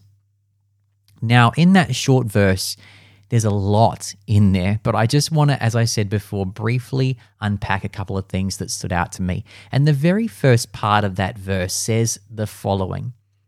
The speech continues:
"Everything we could ever need for life and godliness." God doesn't hold back from us. He doesn't get stingy on us. He doesn't just give us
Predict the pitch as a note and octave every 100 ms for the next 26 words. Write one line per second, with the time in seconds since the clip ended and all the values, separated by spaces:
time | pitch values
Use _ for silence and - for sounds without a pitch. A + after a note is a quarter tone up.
0 | _ _ C3 E3+ F3+ - G3+ F3 - E3+
1 | E3 D3+ B2 C3+ B2+ A#2+ _ C3 C#3 C#3+
2 | B2 G#2+ A2 - _ _ _ _ A#2+ A2
3 | G#2+ A2+ B2 A#2+ - - _ _ _ _
4 | G#2+ G#2+ G#2 G2+ G2 E2+ A2+ - - -
5 | _ _ _ _ _ _ _ _ _ -
6 | D#3 G3+ G#3 _ - B2+ C#3 A2+ - A2+
7 | G#2 G2 G2+ F#2+ - F#2 F2+ G2 B2+ B2+
8 | C#3+ E3 F#3 - _ A#2+ B2+ A#2 - -
9 | C3 C3 A#2+ A2+ G2 F2+ G2 A#2 - A#2+
10 | D3+ G3+ D#3 D#3+ - - C3+ A#2 A2